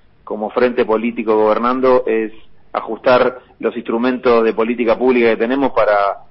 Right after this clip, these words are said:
para llegar con soluciones rápidas a la gente que lo necesita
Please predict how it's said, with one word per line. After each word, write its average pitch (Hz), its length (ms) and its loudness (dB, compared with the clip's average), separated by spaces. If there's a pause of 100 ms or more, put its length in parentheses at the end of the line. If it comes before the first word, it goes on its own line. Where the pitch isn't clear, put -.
para 107 160 -2
llegar 123 260 2
con 117 160 0
soluciones 117 440 -2
rápidas 117 420 2
a 104 80 -2
la 101 100 -2
gente 104 320 -8
que 104 80 -4
lo 104 100 -8
necesita 160 640 0